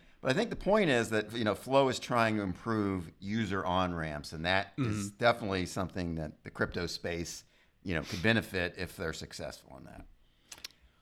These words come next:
Speaker 1: Okay, so
Speaker 2: Absolutely.
Speaker 1: that is kind of our overview of, um, of Flow. And so it's time for final thoughts.
Speaker 2: Absolutely. Well, one thing before final bro-,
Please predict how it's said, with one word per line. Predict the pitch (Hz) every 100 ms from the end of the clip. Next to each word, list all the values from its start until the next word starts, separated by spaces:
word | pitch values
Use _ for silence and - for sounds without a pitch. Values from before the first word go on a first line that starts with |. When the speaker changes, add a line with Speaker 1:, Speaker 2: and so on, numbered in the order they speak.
| -
Speaker 1:
Okay, | - 220 131
so | - 127
Speaker 2:
Absolutely. | 156
Speaker 1:
that | 214 160
is | 151
kind | - 156 151
of | 135 117
our | 135 139 117 113
overview | 117 139 165 127 95 98 95 95 -
of, | 98 92 90 87 80 -
um, | 92 90 87 82 82 -
of | 90 - -
Flow. | - - 131 156 92 82 113 - _ _ -
And | 101 117
so | - 117
it's | 175 - -
time | 101 113 170
for | - 95 123 165 _ _ _ _ -
final | 73 71 64 65
thoughts. | - 90 76 57 - - - - - - -
Speaker 2:
Absolutely. | 120 120 - 110 120 - 113 113
Well, | 170 170 -
one | 135 196 220
thing | 226 214
before | 151 143 123
final | 104 127 117 104
bro-, | 104 107